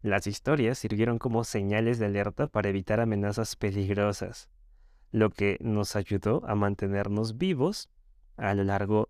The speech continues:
del tiempo. Entonces, cuando estamos predispuestos a sentir emociones negativas, como la tristeza, ansiedad, vergüenza, culpa, enojo, las vías neuronales correspondientes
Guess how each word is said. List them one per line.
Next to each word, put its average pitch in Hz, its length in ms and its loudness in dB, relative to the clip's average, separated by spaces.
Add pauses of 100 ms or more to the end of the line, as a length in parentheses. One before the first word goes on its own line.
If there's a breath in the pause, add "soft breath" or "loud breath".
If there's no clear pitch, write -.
del 101 240 -2
tiempo. - 300 -8 (880 loud breath)
Entonces, 110 520 2
cuando 117 180 2
estamos 202 300 0
predispuestos 131 580 -2
a 127 40 0
sentir 113 360 0
emociones 107 580 0
negativas, 104 760 0
como 98 260 -2
la 92 100 -4
tristeza, 107 800 0
ansiedad, 101 560 0
vergüenza, 95 640 -2
culpa, 98 440 -2
enojo, 104 480 -2 (460)
las 107 260 4
vías 185 300 0
neuronales 107 560 2
correspondientes 98 1120 -2